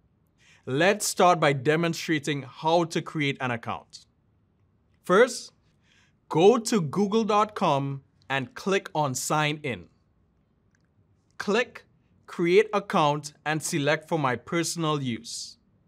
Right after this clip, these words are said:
Then, complete each step to create your personal account. Now that you've created your Google account, it's time for us to begin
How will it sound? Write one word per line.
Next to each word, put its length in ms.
Then, 540
complete 580
each 400
step 440
to 100
create 540
your 100
personal 540
account. 340
Now 340
that 280
you've 180
created 460
your 100
Google 320
account, 440
it's 260
time 300
for 240
us 160
to 160
begin 680